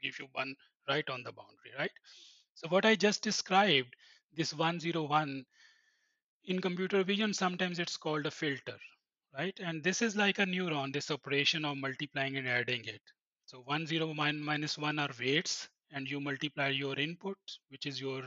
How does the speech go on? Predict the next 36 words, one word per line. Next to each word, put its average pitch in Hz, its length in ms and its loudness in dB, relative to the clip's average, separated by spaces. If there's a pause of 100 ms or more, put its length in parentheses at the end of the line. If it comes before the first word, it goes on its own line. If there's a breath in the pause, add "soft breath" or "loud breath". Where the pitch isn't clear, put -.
(460)
paper, 143 300 -2 (360)
you 135 120 -12
know, 143 200 -10
zero, 139 440 -6
whatever 127 440 -14
values 123 440 -6
it 127 180 -14
has, 127 340 -2 (440 soft breath)
and 143 100 -8
you 139 160 -4
add 143 300 4
it, 196 160 0
and 147 180 -2
then 143 140 -4
you 135 200 -10
produce 131 380 -6
an 135 100 -4
output. 117 380 -8 (260)
Yeah? 131 80 -20 (140)
That 131 160 -6
output 127 400 -10
is 123 460 -8 (140)
detecting 127 460 -4
something. - 420 -10 (200)
So - 120 -2
what 202 160 8
I 233 100 10
just 220 260 4
described 202 500 4 (760)
here 196 460 4 (300)
is 175 260 -4
a 180 80 2
classic 175 420 2
computer 156 420 -6
vision 135 280 -4
example, - 460 -10